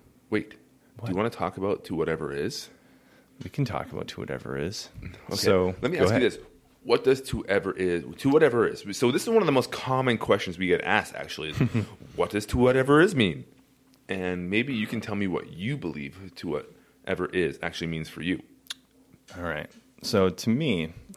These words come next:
Speaker 2: to whatever is, is acknowledging and accepting the present moment from whatever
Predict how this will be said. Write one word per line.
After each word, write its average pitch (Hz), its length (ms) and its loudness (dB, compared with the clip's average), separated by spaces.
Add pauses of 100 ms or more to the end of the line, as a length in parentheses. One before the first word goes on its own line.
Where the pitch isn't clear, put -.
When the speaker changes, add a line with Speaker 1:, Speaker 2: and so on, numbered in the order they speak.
Speaker 2:
to - 180 -2
whatever 110 420 2
is, 82 540 -6 (640)
is 80 540 -6 (360)
acknowledging 90 1300 -2 (600)
and 80 520 -8 (400)
accepting 85 960 -4 (1800)
the 92 100 -10
present 95 420 0
moment 85 540 -2 (240)
from 92 220 -4
whatever 90 520 2